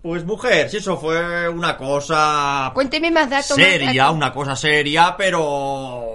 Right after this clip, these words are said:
Speaker 1: de
Speaker 2: ¿Y cu-,
Speaker 1: chiquillos,
Speaker 2: y cuánto se
Speaker 1: sin
Speaker 2: llevaron?
Speaker 1: importancia.
Speaker 2: ¿Cuánto se llevaron los chiquillos?
Speaker 1: Seis millones de pesos argentinos en unos billetitos azules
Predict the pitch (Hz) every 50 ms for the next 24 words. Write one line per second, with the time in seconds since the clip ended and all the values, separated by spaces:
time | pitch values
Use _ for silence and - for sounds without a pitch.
0 | 110 110 110 110 113 120 120 123 127 127 131 131 131 127 131 139 143 151 160 165
1 | 160 - 165 165 - - 294 262 190 156 135 117 113 107 101 104 117 247 - -
2 | 277 294 285 339 - - 349 269 277 285 277 285 285 285 277 269 277 302 160 160
3 | 151 - - - 123 - 277 277 - 311 - 302 277 277 277 285 285 277 277 277
4 | 277 - 277 254 262 254 233 254 247 240 240 - 170 202 226 254 233 202 220 220
5 | 226 202 180 226 240 247 240 247 233 190 220 208 - - 226 220 220 240 247 254
6 | 233 - - 202 185 170 170 233 247 262 226 233 202 165 185 185 240 262 240 196
7 | 185 220 190 190 185 - 233 254 254 - 240 214 202 190 175 - - 262 294 294
8 | 285 285 285 277 262 254 - - - - - -